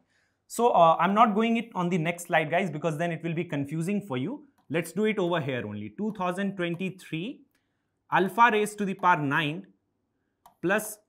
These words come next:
two into alpha raised to the power eight. And if I open up the bracket, we'll get minus two thousand twenty-three beta raised to the power nine. And then you'll get minus two beta raised to the power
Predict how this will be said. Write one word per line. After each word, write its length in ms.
two 180
into 540
alpha 400
raised 280
to 80
the 100
power 360
eight. 400
And 100
if 140
I 120
open 320
up 140
the 80
bracket, 600
we'll 180
get 260
minus 540
two 180
thousand 420
twenty-three 880
beta 400
raised 280
to 80
the 120
power 260
nine. 500
And 160
then 140
you'll 140
get 220
minus 500
two 240
beta 400
raised 320
to 60
the 120
power 300